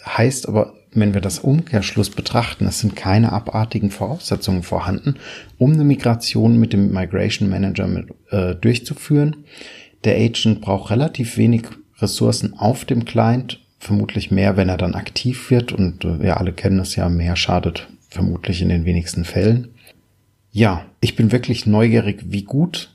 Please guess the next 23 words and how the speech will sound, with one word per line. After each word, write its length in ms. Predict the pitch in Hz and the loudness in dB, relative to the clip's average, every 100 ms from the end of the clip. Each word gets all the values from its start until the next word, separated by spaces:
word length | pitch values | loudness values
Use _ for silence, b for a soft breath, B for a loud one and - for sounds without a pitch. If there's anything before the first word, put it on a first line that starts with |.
| _ - | _ -10
wie 180 | 95 | -8
gut 200 | 101 - | -8 -4
das 140 | 120 - | -2 0
jetzt 220 | 101 - | -2 -2
funktioniert. 600 | - 98 - 101 113 117 | -2 -2 0 2 2 2
Ich 160 | - - | -4 -10
habe 120 | - | -4
leider 240 | 98 85 | -2 0
nicht 200 | 90 104 | -2 -4
so 240 | - 110 107 | -2 0 2
eine 200 | 101 - | 2 2
riesen 320 | 131 135 92 | 0 0 0
Datenmenge 640 | 90 87 - 90 90 95 | 0 -2 -2 -2 0 0
lokal 560 | 90 90 85 - 113 131 | -2 -4 -6 -4 -2 -2
liegend, 400 | 92 87 101 - | -2 0 -2 0
dass 180 | 92 - | -4 -2
ich 120 | - | -4
das 200 | 92 - | -4 -2
mal 160 | 92 87 | -2 -2
wirklich 340 | 92 90 - | -4 -6 -6
gut 160 | - - | -2 0
ausprobieren 500 | 110 - 92 90 90 | 0 0 2 2 0
könnte. 420 | 95 107 156 | 0 0 0